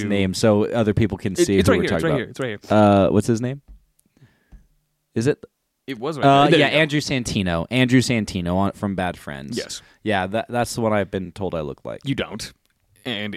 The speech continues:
Speaker 1: anyone that's seen our Instagram page, Same Page Productions, blah, blah, blah, Same Page Productions, L L C on Instagram, uh, knows that you don't look like this dude. But it's just odd because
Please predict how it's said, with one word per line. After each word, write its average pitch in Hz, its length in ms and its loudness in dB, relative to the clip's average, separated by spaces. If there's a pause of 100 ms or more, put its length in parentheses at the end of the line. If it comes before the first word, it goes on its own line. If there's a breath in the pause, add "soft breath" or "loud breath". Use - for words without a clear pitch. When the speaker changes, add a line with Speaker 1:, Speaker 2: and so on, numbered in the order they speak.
Speaker 1:
anyone 113 360 -2
that's 104 180 -10
seen 117 160 -2
our 104 100 -4
Instagram 101 500 -8
page, 110 300 -6
Same 95 260 -8
Page 98 460 -10
Productions, 113 520 -6
blah, 135 240 2
blah, 117 120 -4
blah, 120 140 -4 (200 loud breath)
Same 120 420 -4 (100)
Page 110 420 -6 (140)
Productions, 98 500 -12 (100)
L 104 200 -12
L 98 180 -14
C 101 380 -10
on 92 160 -8
Instagram, 92 480 -12 (360 soft breath)
uh, 104 140 -8
knows 113 240 -8
that 98 80 -10
you 101 100 -8
don't 92 160 -10
look 98 160 -12
like 85 120 -14
this 90 140 -14
dude. - 340 -12
But 127 320 0 (960 soft breath)
it's 165 120 -8
just 208 240 -6
odd 113 380 -2 (160)
because 131 420 -6